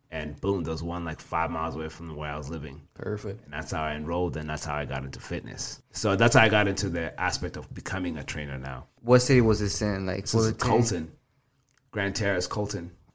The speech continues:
Speaker 3: I never heard of that
Speaker 2: Never
Speaker 3: city. You,
Speaker 2: heard of the
Speaker 3: Jason?
Speaker 2: city, no.
Speaker 1: San Bernardino. San
Speaker 3: Oh.
Speaker 1: Bernardino.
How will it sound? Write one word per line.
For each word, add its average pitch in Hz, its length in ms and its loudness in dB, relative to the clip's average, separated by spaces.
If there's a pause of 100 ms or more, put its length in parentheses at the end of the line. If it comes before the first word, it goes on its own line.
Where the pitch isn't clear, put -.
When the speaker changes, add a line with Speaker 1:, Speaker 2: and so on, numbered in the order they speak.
(140)
Speaker 3:
I 135 60 0
never 127 240 6
heard 147 160 8
of 135 80 8
that 107 120 8
Speaker 2:
Never - 20 4
Speaker 3:
city. 92 120 4
You, 104 60 6
Speaker 2:
heard 123 80 8
of 120 60 8
the - 60 10
Speaker 3:
Jason? 107 200 4
Speaker 2:
city, 92 140 0
no. 95 80 0
Speaker 1:
San 98 240 2
Bernardino. 92 580 0 (220)
San 113 180 0
Speaker 3:
Oh. 117 40 2
Speaker 1:
Bernardino. 98 420 2